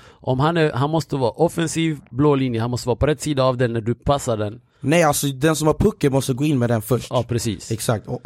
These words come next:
Speaker 2: icing, det är att du måste ha passat en lagkamrat innan röd linjen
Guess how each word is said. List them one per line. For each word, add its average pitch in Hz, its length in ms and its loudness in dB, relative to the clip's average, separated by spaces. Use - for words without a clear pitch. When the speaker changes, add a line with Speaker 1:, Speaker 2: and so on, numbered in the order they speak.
Speaker 2:
icing, 165 440 -2
det 143 160 2
är 143 200 4
att 117 260 -2
du 139 100 2
måste 143 560 0
ha 120 340 2
passat 139 400 -2
en 113 260 -2
lagkamrat 123 760 0
innan 143 440 0
röd 120 440 0
linjen 113 600 -2